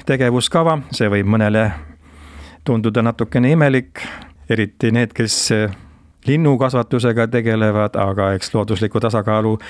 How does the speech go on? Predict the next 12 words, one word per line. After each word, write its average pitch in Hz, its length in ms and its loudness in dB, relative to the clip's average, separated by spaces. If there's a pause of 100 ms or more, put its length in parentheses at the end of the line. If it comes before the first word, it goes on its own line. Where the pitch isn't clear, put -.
(200)
säilimise 113 800 2
mõttes 120 680 0
ole 104 260 0
ju 98 140 0 (200)
kõik - 400 -4
põhjendatud 101 680 -2
ja 98 120 2
meil 98 180 0
on 104 140 0
kõigil 113 360 0
õigus 98 360 -2
siin 95 240 0